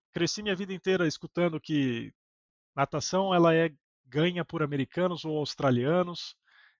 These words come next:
é muito difícil um brasileiro ganhar, não tem como um nadador da América do Sul bater esses caras. E, e eu nunca aceitei isso, eu nunca, nunca acreditei que essa era a verdade no final das coisas. E, e eu tive a oportunidade de morar nos Estados Unidos por quase dez anos,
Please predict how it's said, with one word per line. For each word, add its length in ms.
é 60
muito 280
difícil 440
um 40
brasileiro 480
ganhar, 340
não 140
tem 160
como 480
um 320
nadador 440
da 80
América 360
do 100
Sul 180
bater 320
esses 260
caras. 480
E, 520
e 40
eu 100
nunca 200
aceitei 420
isso, 320
eu 20
nunca, 380
nunca 240
acreditei 440
que 120
essa 240
era 400
a 40
verdade 460
no 60
final 240
das 180
coisas. 480
E, 40
e 260
eu 80
tive 180
a 20
oportunidade 560
de 60
morar 240
nos 80
Estados 240
Unidos 180
por 140
quase 280
dez 240
anos, 380